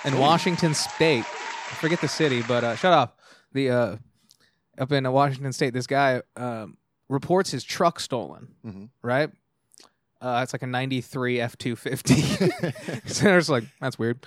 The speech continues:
Speaker 1: But, uh, he reports his truck stolen. So the cops check the surveillance footage from, like, the store across the street.
Speaker 2: Mm-hmm.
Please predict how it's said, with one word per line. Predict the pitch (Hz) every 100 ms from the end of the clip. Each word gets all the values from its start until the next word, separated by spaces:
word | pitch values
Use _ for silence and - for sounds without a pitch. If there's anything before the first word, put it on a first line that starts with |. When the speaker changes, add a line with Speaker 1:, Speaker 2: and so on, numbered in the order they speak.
| - - _ _
Speaker 1:
But, | 151 151
uh, | 147 143 135
he | 139
reports | 147 190 190
his | 160
truck | - 170 -
stolen. | 147 131 117 120 _ _ _ _ _ _ -
So | -
the | 143 139
cops | 131 151 151 -
check | 175 156
the | 139
surveillance | 139 127 165 151
footage | - 135 127
from, | - 127
like, | 127 113
the | 123
store | - 147 131
across | 123 139 131
the | -
street. | 120 - 123 156 180 120
Speaker 2:
Mm-hmm. | 110